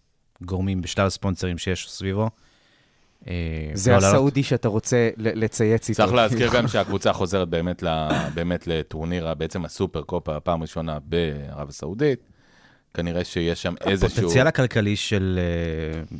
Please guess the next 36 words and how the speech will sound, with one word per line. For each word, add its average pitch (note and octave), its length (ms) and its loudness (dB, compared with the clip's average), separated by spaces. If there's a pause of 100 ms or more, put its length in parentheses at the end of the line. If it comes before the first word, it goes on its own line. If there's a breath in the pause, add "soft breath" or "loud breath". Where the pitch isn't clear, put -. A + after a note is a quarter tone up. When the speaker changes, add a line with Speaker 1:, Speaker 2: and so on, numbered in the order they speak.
(100)
Speaker 1:
של F#2+ 200 -2
העולם F#2+ 320 4
הערבי F2+ 300 0
הרבה D#2+ 160 -4
יותר F#2 180 -2
גדול G2+ 240 2
משלנו, G2 480 0
אלה E2+ 120 -2
העובדות E2+ 280 -2
המרות. E2+ 440 -2
עדי-, F2+ 180 -2 (360)
השחקן - 300 -6
עדיין G2 260 2
הגיע G2 220 0
לפה F#2 240 -2
לארץ, F#2+ 640 0 (360 soft breath)
השחקן C3 120 2
Speaker 2:
מדהים. C3 180 2
Speaker 1:
עדיין G2+ 260 2
הצטלם F#2+ 320 -2
עם F#2+ 160 2
כיפה G2 260 -2
בכותל F#2+ 640 0 (360)
לפני G#2+ 300 -2
זה. G2 240 0 (600)
בסדר, F2+ 200 -6
בוא F#2 120 -2
לא G#2 60 4
נתרגש E2 360 -4
מזה. E2+ 100 -8
Speaker 3:
חייבים E2 220 0
לשים E2+ 240 -4
כיפה C#2+ 240 -12
בכותל, - 360 -12
אגב, - 180 -14 (280)
כן. - 60 -20